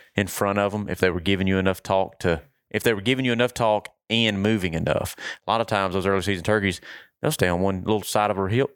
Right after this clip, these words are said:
ridge for all flipping day. There's no way to get in on 'em unless you were able to put a sneak and come over a crest or something on 'em. Really risky in dry leaves and stuff. But, um,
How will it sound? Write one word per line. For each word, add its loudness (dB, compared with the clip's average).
ridge -2
for -8
all 0
flipping -4
day. 0
There's 0
no 0
way -2
to -4
get 4
in 0
on 0
'em -6
unless 0
you -2
were 2
able 0
to -4
put 0
a -2
sneak 0
and 0
come 2
over 0
a -4
crest -2
or -4
something 0
on 0
'em. -4
Really 0
risky -2
in 2
dry 0
leaves 0
and -4
stuff. 0
But, 0
um, -2